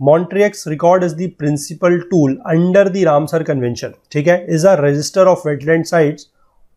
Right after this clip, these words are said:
on the list of wetlands of international importance, ठीक है। ये जो रामसर कन्वेंशन के अंतर्गत जितने भी list of wetlands हैं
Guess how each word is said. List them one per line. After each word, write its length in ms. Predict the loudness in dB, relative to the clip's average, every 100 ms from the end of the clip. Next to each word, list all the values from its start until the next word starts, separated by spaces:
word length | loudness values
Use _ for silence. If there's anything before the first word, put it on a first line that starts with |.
| _
on 260 | 2 4 4
the 80 | 2
list 320 | 0 0 0
of 120 | 0 -2
wetlands 420 | -4 -2 -2 0 0
of 100 | 0
international 560 | -2 -2 -2 0 0 -2 _ -6
importance, 520 | -2 -2 -2 -6 -14 -6
ठीक 140 | 0
है। 140 | 0 0 -10 _ _ _ _
ये 180 | 0 2
जो 100 | 4
रामसर 380 | 2 2 0 -2
कन्वेंशन 520 | 0 0 -2 -2 -2
के 80 | 0
अंतर्गत 580 | 0 0 2 2 0 -10 _ -6
जितने 300 | 0 4 4
भी 100 | 4
list 240 | 2 2
of 200 | 0 0 -4
wetlands 460 | -4 0 0 0
हैं 100 | -4